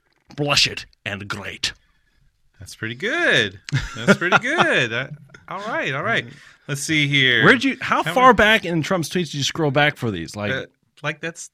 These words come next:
Speaker 2: that's from the other day.
Speaker 1: This is from the other day?
Speaker 2: Yeah, like the day after Halloween.
Speaker 1: I didn't see that one.
Speaker 2: Yeah.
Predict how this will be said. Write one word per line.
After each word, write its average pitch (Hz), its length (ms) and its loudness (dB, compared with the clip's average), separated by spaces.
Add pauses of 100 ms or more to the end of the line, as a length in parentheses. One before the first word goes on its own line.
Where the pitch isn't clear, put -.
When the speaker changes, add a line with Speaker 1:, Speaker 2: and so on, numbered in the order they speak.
Speaker 2:
that's 165 180 -12
from 185 140 -16
the 185 100 -14
other 190 120 -14
day. 185 340 -12
Speaker 1:
This 143 120 -2
is 262 100 -4
from 269 120 -4
the 269 80 0
other 262 140 4
day? 262 340 2
Speaker 2:
Yeah, 240 280 -8 (140)
like 175 140 -10
the 175 60 -12
day 185 200 -10
after 196 180 -10
Halloween. 220 540 -12
Speaker 1:
I 113 140 -12
didn't 160 160 -12
see 156 220 -12
that - 220 -14
one. - 360 -18
Speaker 2:
Yeah. 240 220 -16